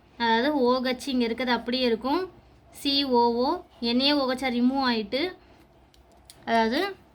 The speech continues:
இந்த என் ஏவும் ஓ ஹெச்சும் ரிமூவ் ஆயிட்டா, ரிமைனிங் இந்த வாட்டர்ல உள்ள ஹச் மட்டும் தானே இருக்கும். So, அது வந்து இந்த சி ஓ ஓ மைனஸா இருக்கும். அந்த இடத்துல போய் இப்படி ஜாயிண்ட் ஆயிரும். ஒரு பென்சீன் ரிங்ல ஓ ஹெச்சும் சி ஓ ஓ ஹெச்சும் இருந்துச்சுன்னா, அதோட பேரு சாலிசிலிக்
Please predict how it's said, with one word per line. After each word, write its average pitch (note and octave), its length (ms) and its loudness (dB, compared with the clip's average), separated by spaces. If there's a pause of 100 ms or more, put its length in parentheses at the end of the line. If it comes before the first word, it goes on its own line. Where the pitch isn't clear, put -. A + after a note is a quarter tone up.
(260)
இந்த A#3+ 160 2
என் A#3+ 320 4
ஏவும் C4+ 460 0 (420)
ஓ A#3+ 140 0 (160)
ஹெச்சும் D4 340 0
ரிமூவ் B3+ 200 0
ஆயிட்டா, A#3 260 0
ரிமைனிங் B3+ 360 0
இந்த A3+ 80 0
வாட்டர்ல B3 440 0
உள்ள C4+ 180 2
ஹச் B3 360 -4
மட்டும் B3+ 220 -6
தானே D#4 220 -2
இருக்கும். G#3 280 -6 (180)
So, C#4 100 2
அது A#3+ 180 2
வந்து C#4 220 -4
இந்த E4+ 160 -2
சி C#4+ 200 -4
ஓ B3+ 160 -2 (140)
ஓ C4+ 80 -2 (100)
மைனஸா A#3+ 400 -2
இருக்கும். C#4 260 0
அந்த A#3+ 180 2
இடத்துல B3 240 -2
போய் B3+ 120 0
இப்படி A#3+ 200 -2
ஜாயிண்ட் G#3 300 0
ஆயிரும். G3+ 240 -6 (500)
ஒரு A#3 220 0
பென்சீன் C#4+ 360 2
ரிங்ல B3+ 180 2 (180)
ஓ B3+ 160 2
ஹெச்சும் C#4 340 -4
சி C4+ 140 -6
ஓ C#4 100 -2 (120)
ஓ A3+ 120 0
ஹெச்சும் A#3 240 -6
இருந்துச்சுன்னா, A3 380 -6 (540)
அதோட A#3+ 440 2
பேரு B3+ 500 0
சாலிசிலிக் B3 680 0